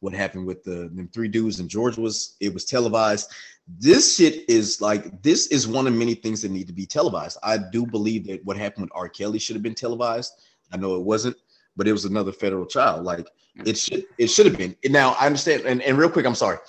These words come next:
but the witnesses, I mean, not the witnesses, the, the, well, yeah, the people that are testifying against them, if they didn't want their face to be shown, fully support their faces not being shown, they're shown.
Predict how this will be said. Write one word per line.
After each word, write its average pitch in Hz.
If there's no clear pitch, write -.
but -
the 110
witnesses, 180
I 123
mean, 131
not 165
the 117
witnesses, 110
the, 104
the, 113
well, 143
yeah, 110
the -
people 190
that 165
are 120
testifying 147
against 123
them, 165
if 104
they 151
didn't 170
want 165
their 165
face 170
to -
be 170
shown, 185
fully 247
support 208
their 151
faces 156
not 135
being 139
shown, 156
they're 117
shown. 131